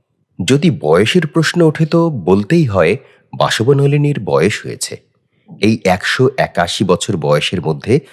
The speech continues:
তার মৃত্যু হয়েছে মোট চারবার। ডাক্তাররা যাকে বলেন ক্লিনিক্যাল ডেথ, তবে এক অসাধারণ প্রতিভার অধিকারিণী বলে আধুনিক চিকিৎসা ও শল্যবিজ্ঞানের সাহায্যে তাকে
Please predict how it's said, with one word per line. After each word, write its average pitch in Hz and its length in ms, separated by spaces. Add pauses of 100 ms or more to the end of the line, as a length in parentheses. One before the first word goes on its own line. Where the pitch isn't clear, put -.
(240)
তার 87 140
মৃত্যু 87 420
হয়েছে 95 380
মোট 110 320
চারবার। - 460 (560)
ডাক্তাররা 151 500
যাকে 113 300
বলেন 107 360 (320)
ক্লিনিক্যাল 117 540
ডেথ, 57 260 (680)
তবে 147 200
এক 147 280
অসাধারণ 120 800
প্রতিভার 104 540
অধিকারিণী 110 640
বলে 110 300 (400)
আধুনিক - 460
চিকিৎসা 123 580 (260)
ও - 80
শল্যবিজ্ঞানের 120 840
সাহায্যে 113 580 (360)
তাকে 85 320